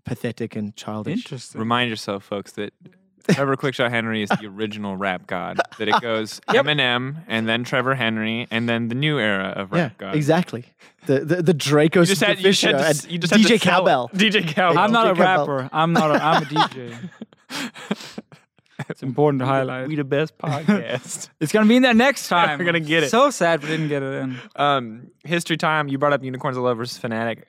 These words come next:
Speaker 3: What is your guys' best E U L C S final ever? The one that got you the most excited?
Speaker 2: Easy.
Speaker 1: Um,
Speaker 2: Fnatic Origin.
Speaker 3: Yeah. It's pretty good.
Speaker 1: I, I think I enjoyed Fnatic Origin the most,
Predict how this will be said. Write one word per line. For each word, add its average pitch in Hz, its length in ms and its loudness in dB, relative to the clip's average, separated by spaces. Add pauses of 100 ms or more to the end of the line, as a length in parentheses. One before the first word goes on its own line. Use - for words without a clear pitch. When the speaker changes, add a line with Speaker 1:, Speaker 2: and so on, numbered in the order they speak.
(120)
Speaker 3:
What 120 280 -6
is 156 160 -6
your 143 80 -2
guys' 131 320 -2
best 113 600 -2
E - 120 -12
U 120 160 0
L 110 80 0
C 110 140 -8
S 101 120 -6
final 101 320 -10
ever? 87 320 -16 (300)
The 123 80 -10
one 117 160 -4
that 117 60 -6
got 107 180 -2
you 120 140 -4
the 135 80 -6
most 135 280 0
excited? 117 460 0
Speaker 2:
Easy. 127 360 -2 (2000)
Speaker 1:
Um, 165 120 2
Speaker 2:
Fnatic 165 520 2
Origin. 135 640 -2 (1300)
Speaker 3:
Yeah. 107 220 -4 (560)
It's - 80 -20
pretty - 140 -8
good. 143 60 2
Speaker 1:
I, 160 260 2
I 180 300 4
think 214 360 0
I 143 300 -2
enjoyed 143 680 2
Fnatic 160 400 0
Origin 143 640 2
the 120 120 -4
most, 117 1120 -4